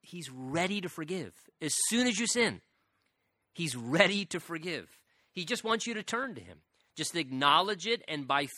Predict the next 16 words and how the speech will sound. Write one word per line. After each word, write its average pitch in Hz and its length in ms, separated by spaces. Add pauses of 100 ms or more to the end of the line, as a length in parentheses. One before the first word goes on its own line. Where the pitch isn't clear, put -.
faith, 226 380
not 135 180
how 180 80
you 247 140
feel, 226 440 (440)
by 131 160
faith, 190 440
just 151 220
receive 156 540
his 208 120
forgiveness. 196 720 (460)
Let 123 240
him 190 140
cleanse 190 480
the 208 100
guilt. 190 480